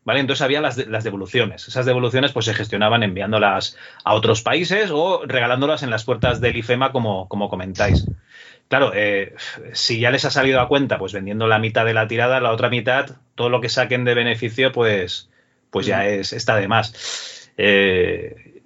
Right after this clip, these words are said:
Speaker 1: ya, ya te digo, yo en, en estos dos países entiendo que en Sudamérica, pues también, pues igual que se vendía la Micromanía, la P C Manía, estas,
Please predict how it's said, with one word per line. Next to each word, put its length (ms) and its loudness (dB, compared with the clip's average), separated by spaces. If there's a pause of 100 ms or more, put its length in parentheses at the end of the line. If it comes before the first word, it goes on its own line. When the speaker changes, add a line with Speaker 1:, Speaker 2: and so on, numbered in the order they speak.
(160)
Speaker 1:
ya, 140 -12
ya 120 0
te 60 2
digo, 140 2
yo 100 2
en, 80 2
en 200 0
estos 180 2
dos 100 0
países 360 0
entiendo 380 2
que 80 2
en 80 2
Sudamérica, 720 0
pues 120 -6
también, 260 -2
pues 180 -2
igual 160 -2
que 100 -2
se 120 0
vendía 480 2
la 160 2
Micromanía, 960 2
la 120 0
P 120 -2
C 140 0
Manía, 340 2
estas, 360 0